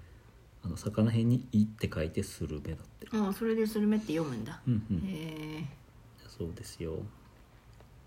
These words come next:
Speaker 1: はい。という感じでした。
Speaker 2: はい。
Speaker 1: あ、十一分過ぎておりますね。
Speaker 2: はい。
Speaker 1: はい。そんな感じですが、特に何もありませんけど、よろしいですか、あとは。
Speaker 2: あとは特に。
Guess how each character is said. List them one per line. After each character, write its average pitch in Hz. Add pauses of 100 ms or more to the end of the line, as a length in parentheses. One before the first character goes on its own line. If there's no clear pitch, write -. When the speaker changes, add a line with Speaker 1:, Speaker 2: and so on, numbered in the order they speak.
(1000)
Speaker 1:
は -
い。 73 (600)
と 87
い 80
う 82
感 -
じ 76
で 78
し -
た。 -
Speaker 2:
は - (320)
い。 185
Speaker 1:
あ、 82
十 92
一 -
分 85 (220)
過 -
ぎ 85
て -
お -
り -
ま -
す -
ね。 90 (300)
Speaker 2:
は 180
い。 156 (580)
Speaker 1:
は -
い。 - (600)
そ 110
ん 104
な 104
感 104
じ 104
で 101
す -
が、 - (140)
特 110
に 80 (520)
何 90
も 90
あ 87
り 87
ま 90
せ 101
ん 82
け -
ど、 80
よ - (240)
ろ 90
し 95
い -
で -
す -
か、 85
あ -
と -
は。 -
Speaker 2:
あ - (140)
と 196
は 170
特 196
に。 123